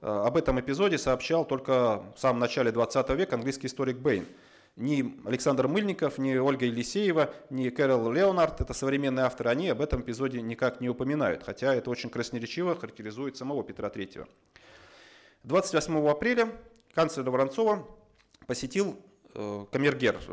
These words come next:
Петра Третьего Гудович и передал ему устный приказ о том, чтобы канцлер написал повеление к русскому резиденту в Константинополе, в Стамбуле,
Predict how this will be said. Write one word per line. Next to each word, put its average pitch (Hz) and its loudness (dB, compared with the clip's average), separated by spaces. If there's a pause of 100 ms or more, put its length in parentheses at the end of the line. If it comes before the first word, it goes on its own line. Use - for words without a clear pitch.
(120)
Петра 123 2
Третьего 127 -2
Гудович 170 0
и 123 -6
передал 156 0
ему 123 -2
устный 143 -6
приказ 117 -2
о 120 -2
том, 226 0 (280)
чтобы 127 0
канцлер 220 2
написал 123 0 (180)
повеление 110 0
к - -12
русскому 113 -2
резиденту 113 -4
в - -12
Константинополе, 160 -4
в - -14
Стамбуле, 196 0